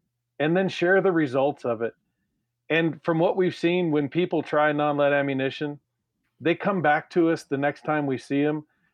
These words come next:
and you would think we gave them their first gun. They're like, "Oh my God, this stuff works fantastic." And it's just like you said.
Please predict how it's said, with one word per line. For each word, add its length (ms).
and 120
you 100
would 160
think 260
we 100
gave 380
them 180
their 120
first 360
gun. 280
They're 120
like, 240
"Oh 160
my 160
God, 300
this 160
stuff 260
works 220
fantastic." 920
And 120
it's 160
just 260
like 240
you 120
said. 420